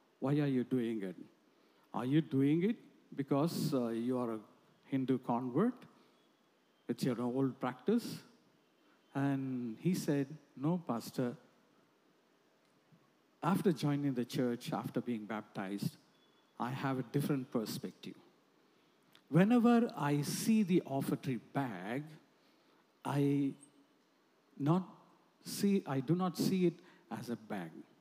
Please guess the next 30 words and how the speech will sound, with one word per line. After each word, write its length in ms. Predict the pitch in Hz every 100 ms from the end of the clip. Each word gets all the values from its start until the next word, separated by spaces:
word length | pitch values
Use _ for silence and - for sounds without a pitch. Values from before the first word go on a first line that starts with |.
| _ _ _ _ _ _ - _
I 200 | 123 135 -
always 560 | 147 170 180 165 156 156
see 360 | 123 202 151
it 200 | 123 - - _ _ _ _ _
as 160 | 120 120
the 80 | 120
hand 520 | - 143 156 156 147
of 180 | 127 -
God 340 | 117 87 98 135 - _ _ _ _ _ _ _ _ _ _ _
stretched 500 | - - 160 160 -
out 360 | 110 98 139 - - _ _ _ _
and 140 | 113 117 - 147
asking 380 | - - 131
me 180 | 123 131
to 140 | - 107
give 220 | 123 117
an 100 | 117 131
offertory 500 | 127 117 117 95 117 _ _ _ - 127
for 140 | 117 110 - -
his 360 | 165 - 127 -
ministry." 640 | 104 107 - - - 85 - _ _ _ _ _ _ _ _ _ _ _ _ -
He 120 | 202
put 200 | 214 220
it 120 | 180
in 120 | 151
a 80 | 127
Tamil 420 | 120 135 147 135
in 100 | 127
a 80 | 117 107
beautiful 380 | 147 135 123